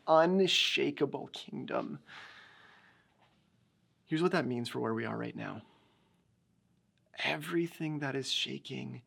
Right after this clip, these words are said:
is not the kingdom of God.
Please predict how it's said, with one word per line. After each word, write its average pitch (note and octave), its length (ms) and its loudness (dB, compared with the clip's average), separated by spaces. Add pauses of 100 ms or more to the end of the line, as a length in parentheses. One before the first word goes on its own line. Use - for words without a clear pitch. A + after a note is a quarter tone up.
(460)
is C3 200 -8
not A#2+ 680 -6 (360)
the B2 100 -10
kingdom A#2+ 460 -10
of A#2 120 -12
God. - 360 -14